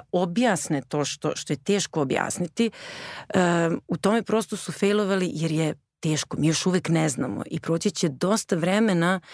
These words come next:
e, kada ćemo mi zapravo moći da uradimo neku rekonstrukciju, e, ovog događaja i da damo neke odgovore ljudima za kojima oni tragaju da bi se osetili smireno.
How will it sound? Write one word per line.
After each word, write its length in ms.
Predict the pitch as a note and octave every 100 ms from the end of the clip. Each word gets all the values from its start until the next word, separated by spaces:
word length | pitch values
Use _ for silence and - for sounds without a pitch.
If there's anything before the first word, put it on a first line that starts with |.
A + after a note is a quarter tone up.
| - - - -
e, 80 | - E3+ D#3+ D#3 D#3 -
kada 180 | E3+ D#3+
ćemo 240 | - E3
mi 120 | F3+
zapravo 400 | E3+ F#3 F3+ E3+
moći 360 | D#3+ E3 F3 F3
da 80 | D#3+
uradimo 380 | E3+ F3 D#3+
neku 500 | D#3 D#3 - D#3+ D3+ B2+ - - - - - -
rekonstrukciju, 920 | - E3 E3+ - F#3+ - - G3 E3+ D3+ - - -
e, 140 | D3+
ovog 300 | - D#3+ D#3+
događaja 480 | E3 E3 F3+ D3+ E3
i 40 |
da 80 | D#3+
damo 260 | E3 E3 F3
neke 280 | E3 -
odgovore 460 | D#3+ D#3 D#3 D3+ D#3
ljudima 400 | D3 D3 D3+ D3+
za 120 | C3+
kojima 400 | D3 - C#3+ D#3
oni 160 | D3+ D#3+
tragaju 460 | - C#3+ D#3+ F#3+
da 100 | D#3+
bi 100 | D3
se 200 | D3 -
osetili 460 | C#3+ C#3 - - C#3
smireno. 540 | - - - - -